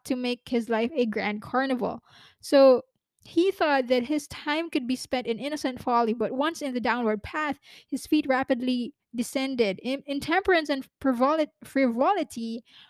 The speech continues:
perverted the noble attributes of his nature, and Satan took absolute control of him. So it started with a compromise, and then it drifted, he drifted down and down, and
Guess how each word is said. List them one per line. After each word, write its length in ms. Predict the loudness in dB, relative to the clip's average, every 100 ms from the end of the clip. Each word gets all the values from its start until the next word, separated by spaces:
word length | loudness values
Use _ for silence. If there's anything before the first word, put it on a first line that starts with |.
| _
perverted 560 | 2 4 6 4 2 -2 -2
the 140 | -2
noble 280 | 0 0 0
attributes 440 | -2 -4 -2 -2 -2
of 80 |
his 160 | -2 -2
nature, 320 | -4 -4 -4
and 180 | -2 -2
Satan 420 | -2 0 0 -2 -8 _ -2
took 140 | -2 2
absolute 420 | 0 2 2 0
control 340 | -6 -4 -2
of 100 | -2
him. 420 | -6 -6 -4 -4
So 140 | 0 4
it 120 | 4
started 360 | 2 2 2 2
with 200 | 2 0
a 80 |
compromise, 880 | -4 -6 -6 -2 -4 -4 -8 -12 -18 _ _ -20 _ _
and 220 | -6 -2
then 760 | 0 2 0 -2 -6 -12 -14 -20 _ -2
it 280 | 0 0 4
drifted, 460 | 4 4 2 0
he 120 | 0
drifted 400 | 2 0 0 -4
down 240 | -2 -2 -2
and 160 | -2
down, 240 | -2 -2 -2
and 180 | -6